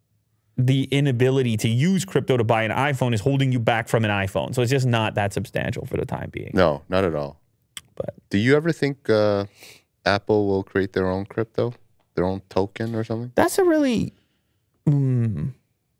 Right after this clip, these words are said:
Speaker 2: Just to
Speaker 1: that's
Speaker 2: be
Speaker 1: a
Speaker 2: in
Speaker 1: really
Speaker 2: that
Speaker 1: tough,
Speaker 2: ecosystem
Speaker 1: it
Speaker 2: even
Speaker 1: is a,
Speaker 2: more
Speaker 1: it's
Speaker 2: so.
Speaker 1: a really tough, uh, thing to imagine, because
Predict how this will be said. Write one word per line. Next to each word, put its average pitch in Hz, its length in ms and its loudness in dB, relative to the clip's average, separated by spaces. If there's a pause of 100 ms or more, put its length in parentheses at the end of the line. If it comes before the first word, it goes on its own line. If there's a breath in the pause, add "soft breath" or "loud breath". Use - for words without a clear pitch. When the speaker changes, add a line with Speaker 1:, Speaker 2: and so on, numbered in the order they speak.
(340)
Speaker 2:
Just 110 240 2
to 110 80 2
Speaker 1:
that's 107 240 2
Speaker 2:
be - 60 4
Speaker 1:
a - 20 6
Speaker 2:
in 104 80 4
Speaker 1:
really 95 100 4
Speaker 2:
that 87 140 2
Speaker 1:
tough, 156 240 2
Speaker 2:
ecosystem 85 460 0
Speaker 1:
it 80 60 2
Speaker 2:
even 82 120 0
Speaker 1:
is 78 120 -2
a, - 40 2
Speaker 2:
more - 160 0
Speaker 1:
it's - 100 0
Speaker 2:
so. - 100 -2
Speaker 1:
a 202 40 4
really 240 240 0
tough, - 680 -2
uh, 69 420 0 (300)
thing 143 240 0
to 98 460 -2 (640)
imagine, 110 760 -2 (1160)
because 127 480 2